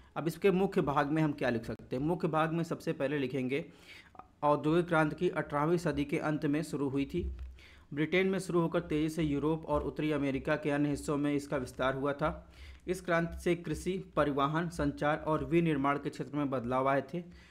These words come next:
समाज और अर्थव्यवस्था पर औद्योगिक क्रांति का प्रमुख प्रभाव पड़ा जो निम्नलिखित हैं।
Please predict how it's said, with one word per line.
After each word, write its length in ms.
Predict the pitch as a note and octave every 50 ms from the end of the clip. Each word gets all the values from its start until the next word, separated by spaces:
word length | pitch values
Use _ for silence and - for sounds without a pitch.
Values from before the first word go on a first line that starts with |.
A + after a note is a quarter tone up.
| - - -
समाज 420 | - - D#3 D3+ D#3+ E3+ F#3 F3 G3
और 160 | F3 F#3 D3+
अर्थव्यवस्था 580 | D3 D#3 D#3 E3+ D3+ D3+ D3 C#3+ C3+ - D3+
पर 320 | D3 - - E3 E3+ - - D3+
औद्योगिक 440 | C#3+ C3+ C3 C#3 C3+ D3+ D#3+ -
क्रांति 260 | - D3 C#3 C#3+ C#3+ C#3
का 120 | E3+ D#3
प्रमुख 520 | D3+ D#3 - D#3 D#3 F3 F#3+ F#3+ - - - _ _ _
प्रभाव 380 | - C#3 B2+ C3 C#3 C3+ D#3+ G3+ G3 - - - -
पड़ा 220 | D3 C#3+ D3 E3+
जो 400 | F#3 D#3+ C3 C#3+ E3 D#3+ - - -
निम्नलिखित 580 | D3 C#3+ D3+ D3+ D#3 D3+ D3+ D3 E3+ D3+ - -
हैं। 180 | A2+ A#2 -